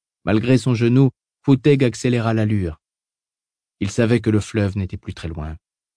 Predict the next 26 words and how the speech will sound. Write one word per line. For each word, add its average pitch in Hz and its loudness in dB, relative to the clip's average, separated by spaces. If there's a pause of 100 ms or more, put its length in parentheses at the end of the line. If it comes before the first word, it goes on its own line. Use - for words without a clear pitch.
(1000)
La 95 -4
douleur 135 6
avait 123 0
dépassé 127 0
la 131 0
limite 123 0
du 110 -6
supportable 120 -2 (260)
pour 127 -4
se - -4
muer 151 6
en 123 0
une 113 -2
flamme 120 -2
pure 117 -2 (380)
qui - -6
lui 127 2
embrasait 135 4
toute - -6
la 123 -2
jambe 90 -6 (180)
et 113 0
tout 110 -6
le 104 -2
côté 92 -10
droit. 76 -16